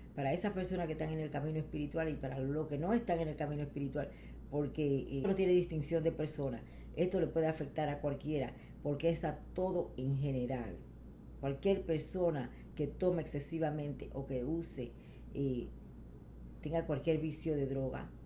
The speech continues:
o esté comenzando la droga, está propenso a que estas entidades oscuras se le apeguen a su aura. Y a veces da mucha brega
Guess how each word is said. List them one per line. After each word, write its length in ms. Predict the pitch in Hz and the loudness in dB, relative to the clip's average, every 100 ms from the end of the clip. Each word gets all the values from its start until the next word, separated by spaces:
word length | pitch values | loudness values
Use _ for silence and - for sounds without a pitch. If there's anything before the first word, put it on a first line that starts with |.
| - | -4
o 120 | 131 | -2
esté 360 | 131 - 185 208 | -2 2 4 6
comenzando 640 | 170 156 139 151 139 135 | 4 4 2 0 0 2
la 160 | 131 123 | 0 0
droga, 460 | 123 120 117 123 - - - - - - | 0 0 -2 -6 -8 -12 -14 -14 -14 -6
está 380 | 143 139 165 160 | -4 0 2 2
propenso 520 | 170 147 151 143 139 | 0 -2 -2 -4 -4
a 60 | 135 | -2
que 80 | 135 | -2
estas 240 | 139 143 | -2 -4
entidades 560 | 139 135 135 131 131 - | -4 -4 -2 -2 -2 -4
oscuras 420 | 135 - 139 135 | -6 -4 -2 -2
se 180 | - 123 | -4 -4
le 140 | 120 | -2
apeguen 640 | 104 - - 151 123 120 110 - - - - - - - | -4 -8 0 0 2 -2 -6 -10 -14 -12 -12 -14 -14 -10
a 100 | 123 | -8
su 240 | - 139 120 | -4 0 0
aura. 280 | 117 110 - - - - - - - | -2 -6 -10 -12 -14 -16 -16 -10 -2
Y 360 | 143 139 135 | 2 2 2
a 80 | 131 | 2
veces 320 | 139 143 156 | 0 0 -2
da 120 | 147 | 0
mucha 420 | 147 160 190 190 170 | 2 2 0 0 0
brega 480 | 170 165 160 170 | 2 2 2 -4